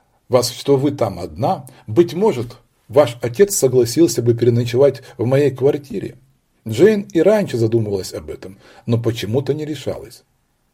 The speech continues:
"Я непременно приеду завтра", продолжал Питер. "Между прочим, был ли у вас Бург? А рупор?" Джейн в нескольких словах рассказала ему о посещении рупора –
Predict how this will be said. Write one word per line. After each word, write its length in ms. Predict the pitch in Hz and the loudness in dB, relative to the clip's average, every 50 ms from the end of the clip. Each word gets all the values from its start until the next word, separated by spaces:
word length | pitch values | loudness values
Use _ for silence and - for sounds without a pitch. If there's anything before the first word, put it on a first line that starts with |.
| _ _ _ _ _ _ _ _ _ _ _ | _ _ _ _ _ _ _ _ _ _ _
"Я 140 | 131 135 127 | 4 4 4
непременно 720 | 131 123 113 117 - 104 98 98 113 143 160 165 160 160 | 4 2 0 -2 -2 -2 -2 0 0 0 0 0 -2 -4
приеду 380 | 160 - - 135 147 135 151 147 | -4 -2 2 2 2 2 2 2
завтра", 600 | 135 156 165 139 117 - - - - - - - _ _ _ _ - | 4 4 4 4 2 0 -8 -10 -10 -10 -12 -12 _ _ _ _ -4
продолжал 460 | 110 113 107 113 110 104 110 98 - | -2 2 4 4 4 4 2 2 2
Питер. 420 | - - 107 - - - - - _ _ _ - - - _ | 0 -6 -12 -10 -10 -14 -16 -16 _ _ _ -20 -20 -10 _
"Между 380 | 127 139 160 135 135 123 120 117 | -2 0 0 0 0 0 -2 0
прочим, 500 | 113 127 170 214 208 - 160 147 139 - - - - _ | 4 6 6 6 6 4 -2 -8 -8 -12 -18 -20 -20 _
был 320 | - 82 117 160 208 220 | -4 4 6 6 6 6
ли 80 | 202 202 | 6 4
у 100 | 196 185 | 4 4
вас 220 | 175 190 175 165 | 4 2 2 0
Бург? 400 | 156 135 - - - - - - _ _ _ _ _ _ | -4 -8 -10 -10 -10 -12 -18 -20 _ _ _ _ _ _
А 140 | - 143 156 | 4 4 6
рупор?" 400 | 117 117 131 131 - - - - _ _ _ _ _ _ _ _ _ _ _ | 6 4 2 0 -4 -8 -10 -12 _ _ _ _ _ _ _ _ _ _ _
Джейн 440 | - 110 - 202 226 226 208 185 - | -6 4 6 6 6 6 4 0 -6
в 120 | - 92 110 | -6 -6 -2
нескольких 460 | 139 160 - - 110 101 - 98 - | 0 0 0 0 -4 -6 -6 -8 -8
словах 440 | - - 98 95 120 160 175 - - | -6 -4 0 4 4 4 4 2 -2
рассказала 500 | - 101 - - 101 98 - 127 135 131 | -6 -6 -4 -6 -4 -2 2 2 4 4
ему 200 | 120 117 110 110 | 2 2 0 -2
о 40 | 107 | -4
посещении 640 | - 104 - - 113 113 - 120 107 87 85 87 85 | -6 -8 -10 -10 -10 -6 -4 -4 -4 -4 -8 -10 -10
рупора – 560 | - 98 123 165 - - 82 80 80 80 | -6 -4 -4 -4 -4 -6 -6 -8 -8 -10